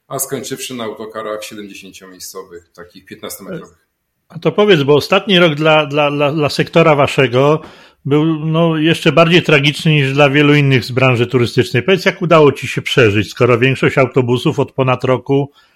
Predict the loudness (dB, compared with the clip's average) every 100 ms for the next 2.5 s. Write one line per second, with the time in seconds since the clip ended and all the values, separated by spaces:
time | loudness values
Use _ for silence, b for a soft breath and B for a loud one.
0 | _ -10 -6 -4 -4 -2 2 2 2 0
1 | 2 2 4 2 0 -2 -2 0 -2 0
2 | -2 -2 -2 -4 -8